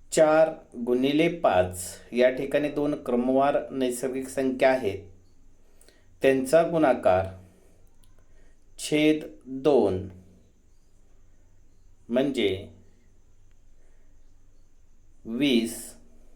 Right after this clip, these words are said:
भागिले दोन बरोबर दहा ही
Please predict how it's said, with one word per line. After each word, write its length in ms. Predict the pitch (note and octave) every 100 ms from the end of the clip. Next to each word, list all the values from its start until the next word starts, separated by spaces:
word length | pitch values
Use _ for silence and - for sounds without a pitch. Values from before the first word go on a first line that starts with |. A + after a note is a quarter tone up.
| - - - - - - - - _ - - _ _ _ A2
भागिले 560 | A#2 A#2+ B2+ E3+ E3+
दोन 360 | E3+ A2 G2 F#2 - - _ _ _ _ - - _ _ - - _
बरोबर 640 | A2+ A#2 C3+ C3 C3+ A#2 G#2 -
दहा 600 | A2+ A#2 B2 B2+ G#2 F#2 F#2 - _
ही 520 | - C#3+ C3+ C3 -